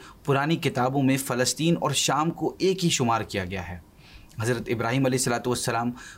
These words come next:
فلسطین میں آ کر مقیم ہوئے تھے، وہیں آپ کا انتقال ہوا اور آپ کی قبر شریف الخلیل میں ہے، جو بیت المقدس سے تھری miles کے distance پر ہے۔ ناظرین، یہی مقام کوفہ وہ historical place ہے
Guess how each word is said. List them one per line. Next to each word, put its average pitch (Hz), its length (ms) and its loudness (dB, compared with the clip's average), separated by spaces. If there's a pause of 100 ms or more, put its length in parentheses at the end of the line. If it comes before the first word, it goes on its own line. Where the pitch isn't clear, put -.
فلسطین 170 600 2
میں 151 100 4
آ 135 200 0
کر 139 220 -2
مقیم 131 480 2
ہوئے 139 160 6
تھے، 113 240 0 (320)
وہیں 156 580 0
آپ 127 260 0
کا 139 100 2
انتقال 123 520 0
ہوا 120 200 4
اور 120 160 4 (100)
آپ 131 240 -2
کی 143 80 2 (200)
قبر 147 260 0
شریف 127 460 0 (300)
الخلیل 151 680 2
میں 120 160 6
ہے، 98 260 -2 (280)
جو 120 120 0
بیت 131 280 0
المقدس 123 560 2
سے 135 260 2
تھری 185 340 2
miles 131 380 2
کے 131 220 2 (280)
distance 117 520 0
پر 104 120 -2
ہے۔ 87 180 -4 (520)
ناظرین، 170 540 4
یہی 175 220 4
مقام 170 440 4 (140)
کوفہ 147 520 0
وہ 147 180 2
historical 170 580 2
place 127 400 2
ہے 95 160 -6